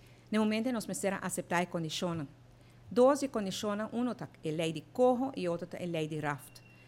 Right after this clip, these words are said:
Ambos da lei de reino, que lo arige, e corro lo arige, e relação entre Holanda com Aruba, para que a reforma e recuperação de Aruba, e a raft lo arige, e supervisão financeira,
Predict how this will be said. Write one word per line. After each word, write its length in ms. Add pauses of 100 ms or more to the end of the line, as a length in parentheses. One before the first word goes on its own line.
(160)
Ambos 420
da 100
lei 260
de 300
reino, 480 (340)
que 80
lo 120
arige, 600
e 40
corro 400
lo 160
arige, 560 (380)
e 160
relação 460
entre 180
Holanda 400
com 140
Aruba, 540
para 140
que 240
a 40
reforma 680
e 100
recuperação 580
de 120
Aruba, 420 (520)
e 100
a 60
raft 360
lo 100
arige, 560 (220)
e 100
supervisão 520
financeira, 680